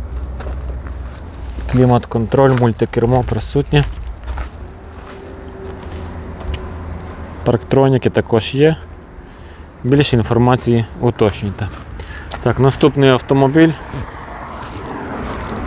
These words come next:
Audi А шість. В Ц сьомому кузові.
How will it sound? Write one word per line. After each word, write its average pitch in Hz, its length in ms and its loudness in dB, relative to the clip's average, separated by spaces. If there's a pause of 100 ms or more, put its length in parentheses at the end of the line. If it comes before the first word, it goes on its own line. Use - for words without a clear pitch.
(1300)
Audi 117 380 4
А 117 120 2
шість. - 540 -2 (1040)
В - 60 -4
Ц 135 180 4
сьомому 120 500 6
кузові. 151 500 4